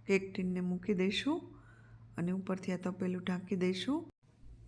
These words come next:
જો ફ્રેન્ડ્સ, આપણી આ પ્લમ કેક તૈયાર છે અને ત્રીસ મિનિટ માટે મેં બેક કરી છે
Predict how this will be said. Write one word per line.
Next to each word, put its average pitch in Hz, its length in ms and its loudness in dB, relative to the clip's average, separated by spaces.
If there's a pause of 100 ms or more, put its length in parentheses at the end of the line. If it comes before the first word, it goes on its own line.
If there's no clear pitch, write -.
જો 254 200 8
ફ્રેન્ડ્સ, 269 500 6
આપણી 196 400 2
આ 190 280 2
પ્લમ 190 360 2
કેક 190 320 -4
તૈયાર 226 280 4
છે 254 400 2 (540)
અને 190 200 6
ત્રીસ 240 400 2
મિનિટ 262 280 6
માટે 240 220 6
મેં 208 180 6
બેક 233 260 4
કરી 262 280 6
છે 247 300 4